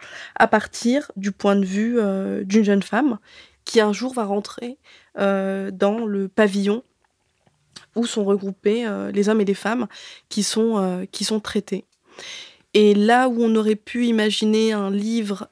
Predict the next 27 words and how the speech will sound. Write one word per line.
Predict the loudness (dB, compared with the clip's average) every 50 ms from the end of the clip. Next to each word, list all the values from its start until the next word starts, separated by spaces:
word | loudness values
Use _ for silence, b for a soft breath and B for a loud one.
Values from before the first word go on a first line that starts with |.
| -6
euh, | -6 -4 -4 -4 -6 -6 -8 -8 -8 -8 -8 -8 -10 -10 -10 -12 -12 -12 -12 -14 -16 _ _ _ _ _ _
difficile, | -6 -4 -4 -2 -2 -4 -6 -6 -4 -2 -2 0 0 0 -2
un | -4
livre | -4 -6 -4 0 2 2
lourd, | 2 2 0 0 -2 -6 _ -8
parce | -8 -6 -6 -6
que | -6 -4 -6 -4
ce | -4 -6 -6
sont | -6 -6 -4 -4 -4 -6 -8 -8 -4
des | -2 -2 -2
thématiques | 0 -2 -4 -4 -4 -6 -8 -10 -10 -10 -12 -18 b b b b b b b b -4
difficiles | -2 0 2 2 2 0 -2 -2 -2 -4 -2 0 0 0 0 -2
et | 2 2
avec | 2 2 2 -2 -4 -4
lesquelles, | -6 -6 -4 -2 0 0 0 0 -2 -4 _ _ _ -2
esthétiquement | -2 -2 0 0 -2 -2 -2 -8 -2 0 2 2 2
parlant, | 2 0 0 2 2 2 2 2 0 -2 -4 -6
il | -4 -4 -4
est |
parfois | -4 -4 -8 -8 -8 -8
compliqué | -2 -2 -2 -2 -2 -6 -10 -8 -4 -2 -2 -2 -4 B B B B B B B B B
de | 0 0
faire, | 0 2 0 0 0 0 -2 -6 -4
euh, | -2 -2 -2 -4 -6 -8 -8 -10 -10 -10 -10 -10 -10 -12 -10 _ 0
quelque | 0 0 2 0 -6
chose | -4 -4 -4 -4 -4 -4 -4
de, | -6 -4 -4 -4 -6 -6 -8 -10 -12